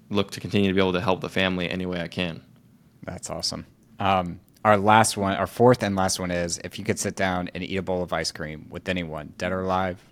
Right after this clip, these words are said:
Speaker 2: who would it be and why?
Speaker 1: So I was thinking about this, and it's so hard to choose, obviously. There's so many options. But because we're talking about ice cream, which my ice cream still hasn't quite
Speaker 2: I know,
Speaker 1: melted
Speaker 2: it's still
Speaker 1: enough.
Speaker 2: frozen. That's,
Speaker 1: It's
Speaker 2: that's
Speaker 1: still
Speaker 2: pretty good.
Speaker 1: frozen.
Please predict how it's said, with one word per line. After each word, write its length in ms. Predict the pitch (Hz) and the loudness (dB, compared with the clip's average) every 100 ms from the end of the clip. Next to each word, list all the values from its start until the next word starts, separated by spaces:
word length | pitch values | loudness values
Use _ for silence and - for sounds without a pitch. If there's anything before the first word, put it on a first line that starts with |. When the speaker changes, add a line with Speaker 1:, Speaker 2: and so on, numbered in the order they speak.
| - | -8
Speaker 2:
who 100 | 92 | -4
would 80 | 95 | -4
it 100 | 90 | -4
be 340 | 85 80 85 - | -6 -6 -10 -16
and 180 | - 76 | -14 -8
why? 280 | 76 50 - - - _ - - - - - _ _ _ | -6 -6 -10 -20 -20 _ -20 -20 -20 -20 -20 _ _ _
Speaker 1:
So 160 | - 120 | 6 6
I 20 | |
was 140 | 117 | 8
thinking 200 | 143 139 | 6 6
about 260 | 127 123 123 | 8 6 6
this, 320 | 131 135 - - | 4 4 -2 0
and 440 | 104 104 101 101 | 2 4 4 2
it's 140 | 98 - | -2 0
so 200 | - 139 | 4 6
hard 180 | 120 98 | 8 6
to 40 | |
choose, 320 | - 113 101 - | 4 4 4 2
obviously. 640 | 92 90 85 - 90 98 - | 2 2 -2 -4 -6 -6 -4
There's 160 | 101 | -4
so 140 | - 110 | 2 2
many 160 | 101 | 4
options. 520 | 95 101 - 123 127 - - - - - _ - | 4 2 2 0 0 -6 -20 -20 -20 -20 _ 2
But 320 | 113 104 92 | 6 6 4
because 360 | - - 113 110 | -2 4 6 6
we're 60 | |
talking 280 | 113 110 107 | 2 2 2
about 400 | 104 101 98 - - - | 4 6 6 2 -8 2
ice 200 | 110 110 | 4 4
cream, 240 | - 104 98 | 2 2 2
which 240 | 98 - | 0 0
my 160 | 101 104 - - | -2 -2 -4 -2
ice 160 | 113 - | -2 0
cream 160 | 110 | -4
still 220 | - 147 | 0 2
hasn't 380 | 139 123 117 - - - - | 4 4 2 -2 -8 -20 0
quite 220 | 120 110 | 2 4
Speaker 2:
I 20 | |
know, 160 | 107 123 | 8 12
Speaker 1:
melted 200 | 196 208 | 12 12
Speaker 2:
it's 60 | |
still 140 | 208 175 | 10 10
Speaker 1:
enough. 100 | - | 12
Speaker 2:
frozen. 440 | 160 269 - 92 | 8 8 6 2
That's, 260 | 104 - - | 4 2 4
Speaker 1:
It's 80 | 113 | 2
Speaker 2:
that's 120 | - | 4
Speaker 1:
still 220 | - 151 | 10 10
Speaker 2:
pretty 60 | 160 | 12
good. 280 | 269 113 | 12 10
Speaker 1:
frozen. 200 | 110 98 | 6 -2